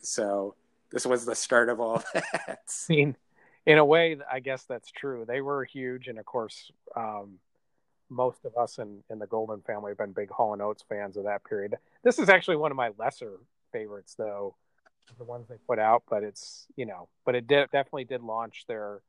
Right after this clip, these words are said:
Speaker 2: trademark sound, and, um, you know, they actually, but I think they actually improved on it as they went along. So.
Speaker 1: Mm-hmm. Let's see,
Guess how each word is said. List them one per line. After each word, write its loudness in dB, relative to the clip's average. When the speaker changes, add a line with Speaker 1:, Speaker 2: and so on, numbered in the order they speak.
Speaker 2:
trademark -6
sound, -12
and, -14
um, -6
you -6
know, -8
they 8
actually, 6
but 4
I 8
think -6
they -2
actually -6
improved -16
on -12
it -16
as -16
they -14
went -14
along. -12
So. -10
Speaker 1:
Mm-hmm. 0
Let's -12
see, -2